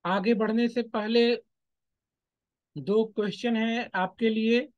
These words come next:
और आपको answer करना है chat option का यूज़ करते हुए।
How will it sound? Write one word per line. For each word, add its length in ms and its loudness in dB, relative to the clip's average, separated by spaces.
और 160 -2
आपको 400 -4
answer 420 -4
करना 320 0
है 180 0
chat 440 0
option 500 -2
का 160 2
यूज़ 500 4
करते 360 4
हुए। 240 -2